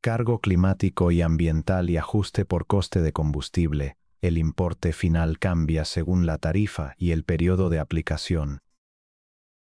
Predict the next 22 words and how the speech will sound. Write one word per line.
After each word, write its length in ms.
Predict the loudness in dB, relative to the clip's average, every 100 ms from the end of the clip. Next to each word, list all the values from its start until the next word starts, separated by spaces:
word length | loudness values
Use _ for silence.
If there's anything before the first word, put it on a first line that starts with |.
| _ _ _
iva 380 | -2 0 0 0
y 120 | 0
fondo 500 | 0 0 2 4 2
para 260 | 0 -2 0
la 140 | 0
infraestructura 960 | -2 -2 -4 -4 -4 -6 -2 0 0 2
de 120 | 0
la 120 | 0
industria 580 | 0 2 0 -2 -2 0
eléctrica. 880 | 0 0 -2 -4 -4 -4 -4 -6 -10 _ _ _
El 220 | -2 0
importe 560 | 2 0 0 -2 0 -2
final 480 | 0 2 2 2 0
incluye 600 | 0 0 0 0 0 -2
conceptos 800 | 0 0 0 -2 -4 -4 -4 -2
obligatorios 1080 | -2 0 0 -2 0 0 2 2 0 -2 -4
distintos 680 | -6 -4 0 0 0 -2 -2
de 100 | -2
la 160 | -2
tarifa 640 | -2 0 0 -2 -4 -8
por 240 | -4 -6 -2
consumo. 720 | -2 -2 -2 -2 -2 -6 -14